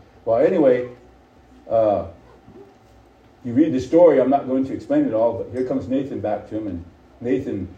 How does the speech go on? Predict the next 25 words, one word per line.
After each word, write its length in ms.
kind 160
of 80
speaks 280
to 140
him 80
what 140
the 60
Lord 240
spoke 300
to 80
him 60
about, 360
you 120
know, 300
and, 180
and 280
th-, 120
you 100
read 180
this 220
in 60
this 140
conversation 640
right 200
here. 340